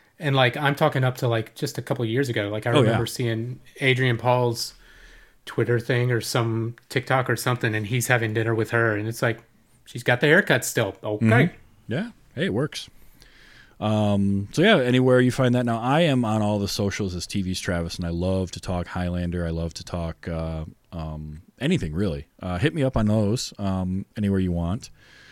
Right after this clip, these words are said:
Speaker 2: Uh, as T V's Travis, and Audie, you're out there on a few of those as well. Um, where can people
Speaker 1: Yep.
Speaker 2: find you?
Speaker 1: You can find me, you can find me at the Audie Norman.
Speaker 2: Excellent.
Speaker 1: So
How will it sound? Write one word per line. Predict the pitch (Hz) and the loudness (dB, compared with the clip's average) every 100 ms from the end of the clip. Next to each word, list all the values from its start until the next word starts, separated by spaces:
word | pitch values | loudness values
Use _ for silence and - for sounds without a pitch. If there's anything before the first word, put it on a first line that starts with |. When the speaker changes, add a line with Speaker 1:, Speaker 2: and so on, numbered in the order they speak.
| - - - | -20 -20 -14
Speaker 2:
Uh, | 85 87 | -10 -8
as | 95 - | -8 -8
T | - 139 113 | -2 0 2
V's | 110 - | 2 0
Travis, | - 98 92 117 - - | 0 0 0 -2 -4 -4
and | 101 101 | -6 -4
Audie, | 123 117 | -2 0
you're | 147 120 | 0 0
out | 104 - | -2 0
there | 101 104 101 | 0 2 0
on | 95 92 | 0 0
a | 92 | -2
few | - 95 | -2 0
of | |
those | 92 92 90 | 0 -2 -4
as | 85 | -4
well. | 98 127 110 160 - | -2 -2 -2 -6 -8
Um, | 85 87 85 82 82 87 _ _ - | -6 -4 -4 -4 -6 -8 _ _ -8
where | 87 | -6
can | - | -6
people | 98 - | -8 -4
Speaker 1:
Yep. | 131 | -4
Speaker 2:
find | 80 | -4
you? | 80 - | -8 -8
Speaker 1:
You | 135 | -6
can | 147 | -6
find | - 165 147 | -2 -2 0
me, | 143 139 - _ _ _ | -2 -4 -8 _ _ _
you | 160 147 | -8 -8
can | 127 | -6
find | - 147 | -2 0
me | 147 123 | 2 0
at | 120 - | -2 -2
the | 160 175 | 0 0
Audie | 147 139 135 | 0 -2 0
Norman. | 113 107 107 131 - _ _ - - | -2 -4 -8 -16 -18 _ _ -20 -18
Speaker 2:
Excellent. | - - 131 - - - | -14 -14 -14 -18 -18 -14
Speaker 1:
So | - 131 131 | -10 -10 -10